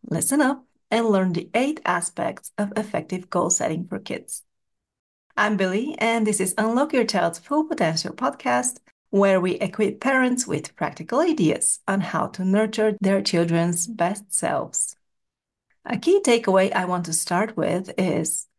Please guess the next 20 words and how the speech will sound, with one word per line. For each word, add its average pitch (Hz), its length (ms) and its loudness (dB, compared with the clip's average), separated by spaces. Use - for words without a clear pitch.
goal 214 240 0
setting, 185 640 0
along 226 300 2
with 214 260 -2
all 269 220 2
the 294 160 -2
other 190 300 0
tools 180 440 -2
and 202 300 0
exercises 180 800 -2
we - 100 -2
discuss 214 400 -4
here, 180 480 -4
is 254 160 0
not 196 320 2
a 196 100 2
one 185 240 2
and 170 140 -4
done 175 200 -2
deal. - 380 -2